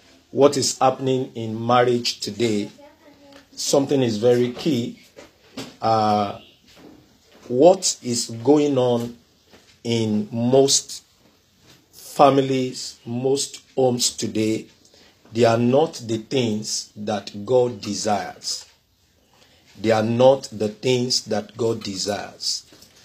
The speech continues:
If there is an institution where people are struggling to get it right, where they cannot get it right, is in the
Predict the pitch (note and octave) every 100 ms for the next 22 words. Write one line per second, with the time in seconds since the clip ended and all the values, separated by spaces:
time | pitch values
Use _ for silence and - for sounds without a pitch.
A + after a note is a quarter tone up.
0 | - _ - A2+ A#2 A#2 A2+ A2+ G#2+ G#2
1 | - - _ _ _ _ _ _ - -
2 | A#2 D#3+ F3+ C#3+ C#3 D#3+ D3 - D#3 D3
3 | C#3+ C#3+ - B2+ C3+ C#3+ C3+ C3 C3+ -
4 | _ _ _ _ _ _ - C#3+ - C#3+
5 | C#3 C#3 C3+ - _ _ - A2 G#2+ -
6 | - E3+ D#3 D3 D3+ D3+ - B2+ A2+ C3
7 | B2+ C3 A#2+ B2+ A2+ G#2+ - - - -
8 | - _ _ _ _ - B2 C#3 C3+ A2
9 | G#2+ - C3+ C3 B2+ A2+ A#2+ A#2+ A#2+ G#2+
10 | A#2 G#2+ G#2+ G#2+ G#2 - - _ _ _
11 | - A2 G#2+ - A2+ A2 G#2 G#2